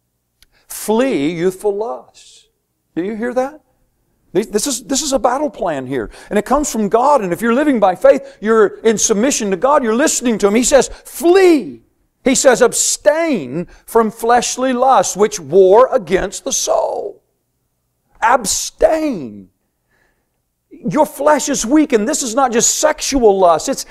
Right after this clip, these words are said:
any lust, any attention that your flesh is wanting to bring on itself. Abstain from anything that will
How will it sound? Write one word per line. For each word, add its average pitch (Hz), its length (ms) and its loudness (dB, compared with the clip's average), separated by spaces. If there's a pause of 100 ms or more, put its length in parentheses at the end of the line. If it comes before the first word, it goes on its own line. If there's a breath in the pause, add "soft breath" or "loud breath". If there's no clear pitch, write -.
(120)
any 320 320 4
lust, 190 760 0 (300 loud breath)
any 330 300 4
attention 240 800 0
that 190 180 4
your 202 240 6 (160 loud breath)
flesh 220 800 4
is 160 140 -2
wanting 208 360 2
to 180 100 4
bring 220 240 2
on 196 180 0
itself. 185 680 0
Abstain 269 1300 0 (500)
from 220 240 0
anything 247 720 2 (240 loud breath)
that 196 340 2
will 165 500 0